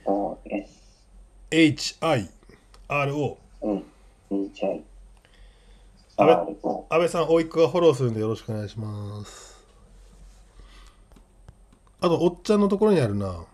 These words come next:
Speaker 2: 志村さんっていう、志の村さん。
Speaker 1: 志の村。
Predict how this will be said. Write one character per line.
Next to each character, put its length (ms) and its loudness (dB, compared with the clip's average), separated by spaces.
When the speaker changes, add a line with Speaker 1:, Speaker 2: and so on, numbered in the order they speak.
Speaker 2:
志 240 -4
村 240 4
さ 140 -4
ん 120 -4
っ 20 -16
て 160 -12
い 240 -10
う、 40 -20
志 560 0
の 100 0
村 260 0
さ 120 -8
ん。 140 -12
Speaker 1:
志 840 -8
の 80 -16
村。 160 -12